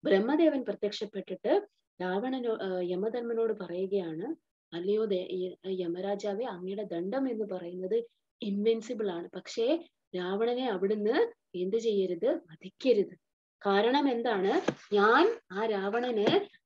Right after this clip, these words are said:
ആ, നിർഭാഗ്യവശാൽ ഒരു വരം നൽകിയിരിക്കുന്നു." എന്താണ് വരം നൽകിയിരിക്കുന്നത്? ഒരു, ആ, ദേ-, ഒരു സ്വർഗനിവാസികളും അല്ലെങ്കിൽ ദേവന്മാരാലും അയാൾ വധിക്കപ്പെടുകയില്ല എന്ന്. അത്, അതുകൊണ്ട്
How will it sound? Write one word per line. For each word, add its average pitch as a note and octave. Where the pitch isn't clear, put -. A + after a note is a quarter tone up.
ആ, F#3
നിർഭാഗ്യവശാൽ B3
ഒരു A3
വരം G3+
നൽകിയിരിക്കുന്നു." G3+
എന്താണ് A3+
വരം G#3+
നൽകിയിരിക്കുന്നത്? G#3
ഒരു, C4
ആ, G3
ദേ-, G#3
ഒരു B3
സ്വർഗനിവാസികളും A3
അല്ലെങ്കിൽ G3
ദേവന്മാരാലും A3+
അയാൾ G#3
വധിക്കപ്പെടുകയില്ല F#3+
എന്ന്. E3+
അത്, G3+
അതുകൊണ്ട് A3+